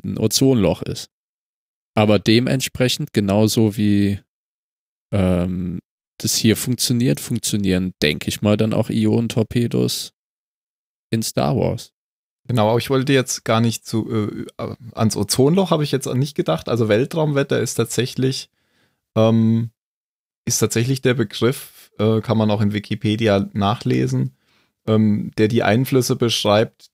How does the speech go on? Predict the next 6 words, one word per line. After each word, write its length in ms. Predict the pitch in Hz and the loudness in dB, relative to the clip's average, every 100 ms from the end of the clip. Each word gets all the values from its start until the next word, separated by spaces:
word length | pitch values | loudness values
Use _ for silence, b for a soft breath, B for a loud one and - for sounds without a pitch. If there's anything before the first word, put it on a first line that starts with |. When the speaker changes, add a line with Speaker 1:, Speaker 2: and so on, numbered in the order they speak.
| 101 | 0
Speaker 2:
den 260 | 107 107 | 2 2
elektromagnetische 1120 | 101 101 104 - 117 113 - 110 107 - 107 | 0 0 0 -2 -2 -2 0 0 0 -2 -2
Strahlung 720 | - - 92 101 101 95 - - _ - | -4 -2 2 2 4 0 -2 -8 _ -2
auf 200 | 92 - | -2 0
die 160 | 95 | -2
Erde, 360 | 90 90 87 | 0 2 0